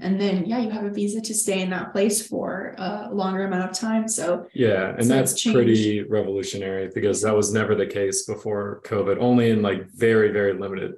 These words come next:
Speaker 2: countries. Um, so it's really exciting for this type of community who wants to immerse themselves in cultures abroad or outside the U S, but still, um,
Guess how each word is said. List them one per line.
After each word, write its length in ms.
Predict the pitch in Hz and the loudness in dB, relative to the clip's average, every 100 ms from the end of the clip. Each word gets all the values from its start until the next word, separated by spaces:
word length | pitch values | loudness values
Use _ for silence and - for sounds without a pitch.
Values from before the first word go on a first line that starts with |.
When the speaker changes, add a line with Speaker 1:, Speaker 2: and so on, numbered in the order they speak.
| - | -8
Speaker 2:
countries. 680 | 95 - - 101 - - - - | -8 -6 -6 -6 -8 -10 -12 -8
Um, 380 | - - - - - - _ | -6 -6 -10 -16 -20 -20 _
so 120 | - | 0
it's 120 | 117 | 2
really 200 | 139 135 | 6 6
exciting 500 | 113 - 110 110 101 | 6 4 2 2 -2
for 640 | 101 110 104 101 95 95 - _ _ _ _ | 0 0 2 2 0 -4 -12 _ _ _ _
this 360 | 113 107 - - | 0 2 -2 -4
type 280 | 110 104 | -2 -2
of 200 | 104 - | -2 -6
community 600 | - 101 98 101 95 95 | -8 -6 -4 -2 -2 -2
who 540 | 92 - 95 95 92 - - _ | -2 -2 0 -2 -4 -10 -20 _
wants 460 | 107 107 104 - - - | 0 2 2 0 -4 -4
to 420 | 104 98 92 90 | 0 2 2 0
immerse 320 | 101 98 95 | 0 -2 -2
themselves 720 | 98 90 95 92 90 - - | -4 -2 -2 -2 -4 -8 -8
in 300 | 104 98 92 | -6 -4 -4
cultures 480 | 90 98 92 98 92 | -2 0 0 0 0
abroad 600 | 92 - 95 92 90 90 | -2 0 0 0 -2 -4
or 80 | 95 | -2
outside 340 | 92 92 101 92 | -2 -2 -2 -2
the 100 | 92 | -2
U 160 | 87 | -2
S, 260 | 87 85 - | -2 -4 -6
but 200 | 98 87 | -6 -2
still, 800 | - - 95 90 90 90 90 - | -2 2 2 0 -2 -6 -8 -6
um, 540 | - - 95 50 50 | -4 -2 -2 -4 -6